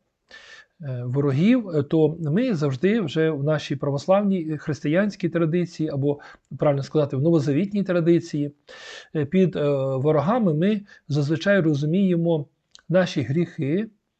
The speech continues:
або, е, бісів, які нас, е, спокушають. Так буде, е, правильно. Тому що все-таки десь, можливо, і, е, Давид або інші,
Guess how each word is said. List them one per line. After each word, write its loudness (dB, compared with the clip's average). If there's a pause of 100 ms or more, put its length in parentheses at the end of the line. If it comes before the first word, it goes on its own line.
(460)
або, 2
е, 0
бісів, 0
які -2
нас, -4
е, -4
спокушають. -10 (180)
Так 0
буде, -2
е, -6
правильно. -6 (380)
Тому -2
що -4
все-таки 0 (340)
десь, 0
можливо, 2
і, 2 (220)
е, 2
Давид 2
або 2
інші, 2